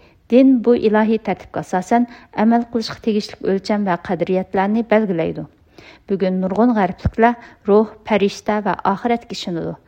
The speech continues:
Ammo bu e'tiqodlar kishilarning axloqiy va harakatini boshqara olmaydi. Shunga din bo'la olmaydi.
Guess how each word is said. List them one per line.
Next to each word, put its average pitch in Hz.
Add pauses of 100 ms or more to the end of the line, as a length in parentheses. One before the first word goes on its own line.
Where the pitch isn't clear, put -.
(220)
Ammo 185
bu 196
e'tiqodlar 196 (240)
kishilarning 202
axloqiy 208
va 208
harakatini 170
boshqara 170
olmaydi. 156 (160)
Shunga 196 (160)
din 202
bo'la 190
olmaydi. 160